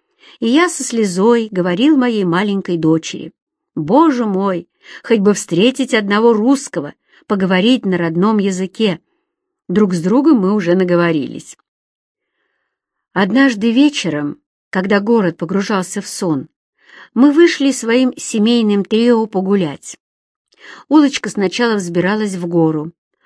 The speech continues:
а потом, как бы образуя перевал, спускалась к океану. В этом было что-то курьезное. Такая маленькая улочка выходила к такому огромному океану.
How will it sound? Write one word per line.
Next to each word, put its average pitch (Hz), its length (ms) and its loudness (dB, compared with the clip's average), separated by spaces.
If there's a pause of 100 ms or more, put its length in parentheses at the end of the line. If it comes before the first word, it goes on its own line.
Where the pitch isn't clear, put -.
(140)
а 175 180 0
потом, 294 460 2
как 190 280 -2
бы 170 120 0
образуя 190 500 0
перевал, 196 560 -2 (360)
спускалась 285 720 -2
к - 80 -6
океану. 233 600 -4 (720)
В 185 120 0
этом 214 280 0
было 190 220 0
что-то 196 340 -4
курьезное. 165 840 0 (480)
Такая 170 420 0
маленькая 160 640 0
улочка 254 560 -2 (360)
выходила 190 580 0
к - 80 -10
такому 220 520 2
огромному 190 640 0
океану. 165 640 -4